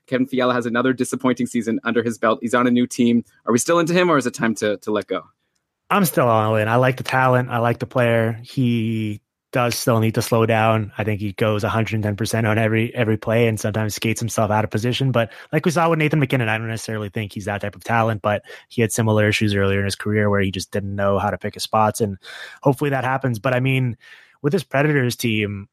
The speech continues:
Speaker 2: uh, it's similar to how we're gonna talk about the Canadiens on the Eastern Conference version. There's a lot of talent here at five on five. There's no issues, but for whatever reason, um,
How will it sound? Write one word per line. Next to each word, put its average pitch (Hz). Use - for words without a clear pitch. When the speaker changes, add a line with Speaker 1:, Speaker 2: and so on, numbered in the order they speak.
Speaker 2:
uh, 107
it's -
similar 202
to 165
how 135
we're 143
gonna 139
talk 127
about 127
the 117
Canadiens 127
on 110
the 104
Eastern 117
Conference 135
version. 139
There's 135
a 147
lot 135
of 131
talent 120
here 117
at 117
five 117
on 117
five. 117
There's 110
no 117
issues, 113
but 123
for 131
whatever 131
reason, 101
um, 95